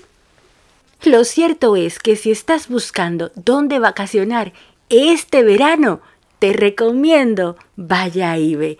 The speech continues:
Es un lugar paradisíaco donde también podrás disfrutar de hoteles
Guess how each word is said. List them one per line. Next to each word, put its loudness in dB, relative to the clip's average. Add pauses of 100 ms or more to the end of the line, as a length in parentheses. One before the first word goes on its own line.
(180)
Es -8
un -2
lugar -2 (420)
paradisíaco -2 (260)
donde -2
también -4
podrás -2
disfrutar -6 (300)
de -4
hoteles -2